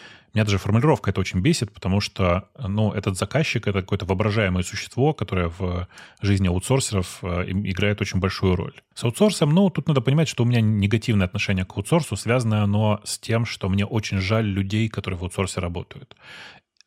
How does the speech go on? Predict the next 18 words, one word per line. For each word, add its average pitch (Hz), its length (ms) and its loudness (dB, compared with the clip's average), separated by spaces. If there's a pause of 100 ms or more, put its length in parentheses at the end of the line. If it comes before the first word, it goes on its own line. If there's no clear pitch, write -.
Они 123 400 6
не 123 160 8
разделяют 113 540 2
это 95 120 -4
моё 87 400 -4
ощущение. - 640 -10 (100)
Для 107 200 0
многих 120 380 2
из 101 120 0
них 170 200 6
аутсорс — 104 500 2
это 104 200 2
идеальная 101 420 2
ситуация, 113 540 0
потому 101 300 -2
что 92 400 -2 (360)
нам 113 200 4
приносят, 107 580 2